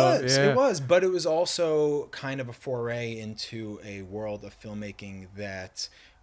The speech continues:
Speaker 1: um, was very close-knit and done with a lot of love and done with a lot of, um, there was, there was a tactile kind of indie quality to them
Speaker 2: Mm-hmm.
Speaker 1: that at the time I wasn't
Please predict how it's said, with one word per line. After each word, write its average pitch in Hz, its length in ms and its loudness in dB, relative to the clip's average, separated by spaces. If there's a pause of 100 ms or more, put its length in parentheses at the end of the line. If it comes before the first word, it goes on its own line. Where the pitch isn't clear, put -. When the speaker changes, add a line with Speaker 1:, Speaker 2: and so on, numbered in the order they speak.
Speaker 1:
um, 95 520 -12 (460)
was 95 760 -10
very 104 400 -8 (100)
close-knit 101 880 -12 (200)
and 92 580 -14
done 95 240 -12
with 90 140 -18
a 90 40 -16
lot 85 280 -14
of 85 120 -20
love 85 540 -18 (340)
and 90 280 -16
done 92 320 -14
with 87 200 -18
a - 60 -20
lot 87 400 -18
of, 82 480 -20
um, 82 460 -18 (880)
there 104 100 -10
was, - 200 -8
there 110 100 -16
was 95 120 -12
a - 60 -18
tactile 104 1000 -10
kind 95 180 -10
of 87 120 -16
indie 107 500 -6
quality 113 500 -10
to 151 140 -14
them 170 220 -8
Speaker 2:
Mm-hmm. 131 880 -10
Speaker 1:
that 107 300 -8
at 104 160 -12
the 95 60 -14
time 120 400 -10
I 98 60 -10
wasn't 95 340 -12